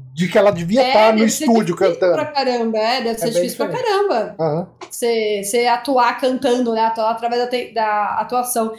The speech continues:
Speaker 2: E eu acho que essa cena eu gostei tanto porque foi uma cena vergonhosa de verdade.
Speaker 1: Aham. E, mas
Speaker 2: Pra
Speaker 1: ela
Speaker 2: todos
Speaker 1: foi
Speaker 2: os
Speaker 1: feita pra
Speaker 2: envolvidos.
Speaker 1: ser
Speaker 2: É, então.
Speaker 1: vergonhosa. Então tava todo mundo na ponte constrangido.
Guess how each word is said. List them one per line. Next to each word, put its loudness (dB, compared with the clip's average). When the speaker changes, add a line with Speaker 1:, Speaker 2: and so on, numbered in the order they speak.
Speaker 2:
E 0
eu 4
acho 0
que 0
essa 0
cena 0
eu 0
gostei 0
tanto -2
porque -4
foi 2
uma 0
cena 0
vergonhosa 2
de 0
verdade. -2
Speaker 1:
Aham. 2
E, 0
mas 2
Speaker 2:
Pra 6
Speaker 1:
ela 4
Speaker 2:
todos 4
Speaker 1:
foi 6
Speaker 2:
os 0
Speaker 1:
feita 4
pra 4
Speaker 2:
envolvidos. 2
Speaker 1:
ser 4
Speaker 2:
É, -2
então. 4
Speaker 1:
vergonhosa. 4
Então 2
tava 4
todo 2
mundo 2
na 4
ponte -2
constrangido. 0